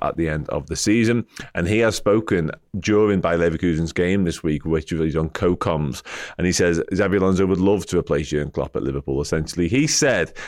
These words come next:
"I know Xabi, and I believe that is his big dream to coach Liverpool one day. I certainly think it's possible that he will move to Liverpool in the summer. I want him to stay in the Bundesliga for a bit longer because he is a godsend for the Bundesliga. Were it not for Leverkusen being so good,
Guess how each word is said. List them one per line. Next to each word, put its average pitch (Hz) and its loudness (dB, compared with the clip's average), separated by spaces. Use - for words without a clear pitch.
"I 117 0
know 143 4
Xabi, 117 2
and 101 2
I 104 2
believe 95 2
that 85 2
is 85 0
his 85 0
big 98 0
dream 95 2
to - -6
coach - -2
Liverpool 82 0
one 78 0
day. 76 0
I 87 0
certainly 110 0
think 107 2
it's 95 -2
possible 87 -2
that - -2
he 85 0
will 85 0
move 85 0
to - -8
Liverpool 78 0
in 80 -4
the 78 -6
summer. 131 0
I 95 0
want 135 2
him 139 2
to 101 0
stay 101 2
in 95 4
the 95 4
Bundesliga 90 2
for 87 0
a 80 0
bit - 0
longer 87 2
because 80 0
he 90 2
is 78 2
a 78 0
godsend 82 0
for - -6
the 78 -2
Bundesliga. 78 -2
Were 92 4
it 92 2
not 107 2
for 110 -2
Leverkusen 98 2
being 87 0
so 78 0
good, 101 2